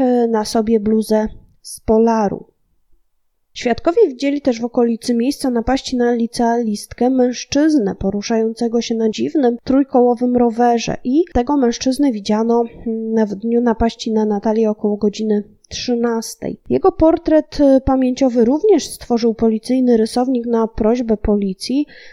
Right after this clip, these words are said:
ale i jego również nie udało się odnaleźć. Mężczyzna na rowerze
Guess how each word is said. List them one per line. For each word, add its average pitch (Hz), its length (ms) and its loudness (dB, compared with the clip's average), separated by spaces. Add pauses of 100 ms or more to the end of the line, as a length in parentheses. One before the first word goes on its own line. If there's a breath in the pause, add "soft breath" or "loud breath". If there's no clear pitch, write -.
(120)
ale 330 380 4 (200)
i 269 120 -2
jego 262 280 2
również 247 380 -2
nie 233 140 0
udało 233 320 0
się 226 140 0
odnaleźć. 233 840 -2
Mężczyzna 254 520 -2
na 240 160 2
rowerze 240 640 0